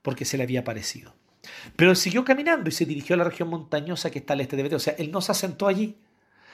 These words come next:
Él no tomó esta palabra del Señor como, "Ah, entonces quédate, combate a los cananeos", y no, no, no.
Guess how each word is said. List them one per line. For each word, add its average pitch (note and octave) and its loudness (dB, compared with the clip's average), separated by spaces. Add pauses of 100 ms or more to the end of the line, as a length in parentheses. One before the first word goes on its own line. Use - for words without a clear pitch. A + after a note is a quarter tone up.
(160)
Él G3 6
no G#3+ 6
tomó G#3+ 6
esta A3+ 6
palabra A3+ 10
del G3+ 2
Señor G#3+ -4
como, F3 -4
"Ah, E3+ -4
entonces E3+ -8
quédate, A3 2
combate E3+ 4
a F3 6
los D3+ -2
cananeos", F3+ 0
y F#3 0
no, A3 -8
no, F3+ -10
no. G3+ -8